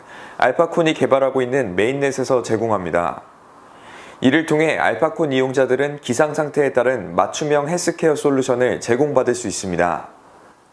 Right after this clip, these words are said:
마이 이십삼 헬스케어 역시 관련 정보를 공유하면서 자사 플랫폼 이용자들에게 맞춤 서비스를 제공합니다.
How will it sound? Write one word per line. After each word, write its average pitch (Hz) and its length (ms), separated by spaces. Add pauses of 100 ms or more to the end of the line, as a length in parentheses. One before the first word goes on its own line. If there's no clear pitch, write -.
(640)
마이 135 280
이십삼 151 400
헬스케어 170 460
역시 110 460
관련 143 380
정보를 131 440
공유하면서 117 840 (380)
자사 156 360
플랫폼 165 420
이용자들에게 120 840
맞춤 104 340
서비스를 131 540
제공합니다. 92 800